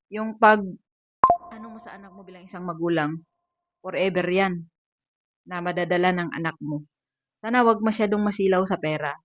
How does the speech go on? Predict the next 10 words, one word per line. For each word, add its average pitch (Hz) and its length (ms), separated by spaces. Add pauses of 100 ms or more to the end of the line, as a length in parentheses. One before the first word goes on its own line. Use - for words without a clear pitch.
(140)
Lahat 233 240
naman 247 240
tayo 233 160
nangingilangan 196 720
ng 196 160
pera. 175 400 (640)
Sobrang 190 400
nangilangan 180 480
ng 170 160
pera. 160 400